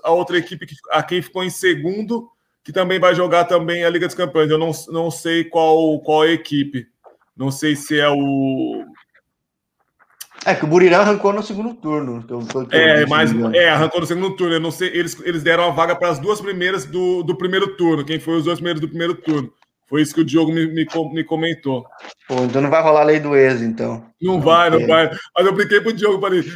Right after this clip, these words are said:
Speaker 1: "Vamos ver se pelo menos nós nos enfrentamos, né?" Nos enfrentamos. Aí ele, "Ih, caímos no outro grupo, não vai dar não, <laughs> Edgar."
Speaker 2: Só mais pra frente, né?
Speaker 1: Só mais pra frente. Aí nós vamos jogar contra o Xangrai na eliminatória.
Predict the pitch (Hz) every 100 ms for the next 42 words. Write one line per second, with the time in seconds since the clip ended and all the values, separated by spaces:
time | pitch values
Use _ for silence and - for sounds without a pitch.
0 | 156 185 220 226 226 226 233 226 240 226
1 | 247 220 226 240 247 226 214 214 202 202
2 | 202 196 208 202 190 175 175 175 185 214
3 | 214 196 185 190 196 - 226 220 196 180
4 | 175 160 170 175 208 190 180 160 170 170
5 | - - 147 - _ _ - 147 156 160
6 | 190 156 147 147 - 131 131 - - _
7 | - 170 175 185 185 170 151 147 160 170
8 | 170 175 175 170 180 185 190 202 214 202
9 | 175 175 180 180 180 185 185 147 123